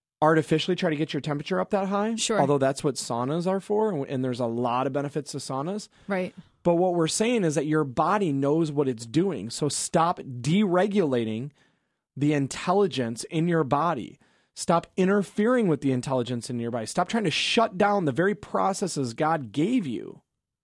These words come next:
Speaker 2: So good. So good.
Speaker 1: To kill the little tiny germs out there.
Speaker 2: Right, right. So let's talk about the dance that happens when you take a fever reducer inside your body,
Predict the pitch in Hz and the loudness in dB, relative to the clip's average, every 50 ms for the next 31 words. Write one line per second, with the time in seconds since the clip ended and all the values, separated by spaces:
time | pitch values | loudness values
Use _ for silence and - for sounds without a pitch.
0 | _ _ _ _ _ _ _ _ _ _ _ _ _ _ _ _ _ _ - - | _ _ _ _ _ _ _ _ _ _ _ _ _ _ _ _ _ _ -8 -6
1 | - - - - 180 180 - - - - - _ _ _ _ _ - - - _ | -6 -6 -6 -8 -12 -12 -14 -16 -18 -20 -20 _ _ _ _ _ -20 -20 -20 _
2 | _ _ _ _ _ _ _ - - - - - - 202 180 190 196 180 185 190 | _ _ _ _ _ _ _ -12 -8 -6 -2 -2 0 0 0 -2 -2 -4 -6 -6
3 | 196 185 180 185 - _ _ _ - 185 - - - 190 226 247 240 208 175 170 | -6 -6 -8 -10 -14 _ _ _ -4 -4 -2 0 2 2 4 6 6 6 4 4
4 | 180 185 - _ _ _ _ _ _ _ _ _ _ _ _ _ - 175 175 170 | 2 0 -4 _ _ _ _ _ _ _ _ _ _ _ _ _ 2 2 4 4
5 | 185 202 208 208 202 - 208 214 214 214 175 214 254 285 247 233 196 139 - - | 4 4 4 4 2 2 2 2 2 2 2 2 2 2 2 2 2 2 0 -2
6 | 127 85 - - _ _ _ _ _ _ - 180 202 196 180 175 - _ _ _ | -4 -4 -6 -12 _ _ _ _ _ _ -10 -6 -6 -4 -4 -6 -8 _ _ _
7 | _ _ - 208 202 180 - - _ _ _ _ _ _ _ _ _ _ _ _ | _ _ -6 -4 -4 -4 -6 -10 _ _ _ _ _ _ _ _ _ _ _ _
8 | _ _ _ _ _ _ _ _ _ - 254 277 - 320 269 254 - - - 262 | _ _ _ _ _ _ _ _ _ -12 -8 -2 0 0 2 0 0 -2 -6 -2
9 | 262 262 269 - 277 294 269 277 277 220 247 190 220 233 226 240 240 - - - | 0 0 0 0 -2 -2 -2 -2 -2 -2 0 2 2 2 4 2 0 0 -2 -2
10 | 233 196 196 208 202 - 202 202 202 185 202 202 208 202 190 - 196 208 - 196 | -2 0 0 0 0 0 -2 -4 -2 -2 -2 -2 -2 -2 -2 -2 -2 -2 -2 -4
11 | - - 170 156 156 160 165 165 131 - - - - - - - - - - 226 | -6 -6 -8 -8 -8 -8 -8 -8 -8 -8 -8 -8 -10 -10 -12 -16 -18 -6 -2 0
12 | 226 214 - 220 190 185 175 180 175 175 151 - - 110 180 | 0 2 2 2 2 2 2 0 0 0 -2 -2 -4 -6 -10